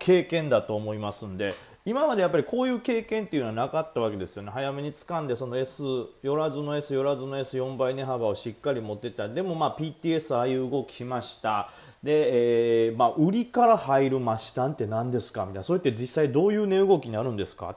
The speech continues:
「え、買い圧にならないんですか？」とかっていうのっていうのは、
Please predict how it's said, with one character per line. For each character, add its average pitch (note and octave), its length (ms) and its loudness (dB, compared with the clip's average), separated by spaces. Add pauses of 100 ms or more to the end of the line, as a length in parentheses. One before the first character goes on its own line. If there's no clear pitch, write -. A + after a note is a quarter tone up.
(160)
「え、 F3+ 300 0 (160)
買 E3+ 220 2
い A3 80 2
圧 G#3+ 240 0
に G3+ 40 0
な C#3 120 2
ら E3 100 4
な G3+ 140 0
い C#3+ 40 0
ん A#2 60 -4
で G2+ 80 -2
す - 120 -12
か？」 F#2+ 180 -4
と A2+ 80 -4
か F#2+ 140 -4
っ - 20 -12
て - 180 -10
い A#2+ 80 0
う A#2 40 -6
の G2+ 100 -10
っ - 40 -12
て - 120 -8
い - 20 -6
う A2 40 -8
の A#2+ 80 -6
は、 - 80 -12